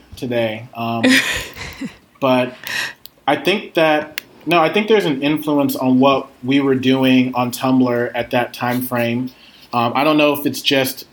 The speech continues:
Speaker 1: looking at it from my narrative scope, in the sense that I learned about a lot of the stuff for the first time on Tumblr,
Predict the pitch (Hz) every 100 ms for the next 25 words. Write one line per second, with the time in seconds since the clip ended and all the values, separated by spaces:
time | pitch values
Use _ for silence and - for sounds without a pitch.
0 | _ 127 147 143 135 135 - 123 117 117
1 | 123 135 147 151 160 - - - - 170
2 | 190 - - _ _ _ _ _ 135 131
3 | 127 139 131 127 131 123 120 117 _ -
4 | 120 123 139 143 123 127 135 147 123 135
5 | 135 131 135 135 131 143 135 151 131 147
6 | 139 - 139 139 143 147 - 139 135 147
7 | 151 165 170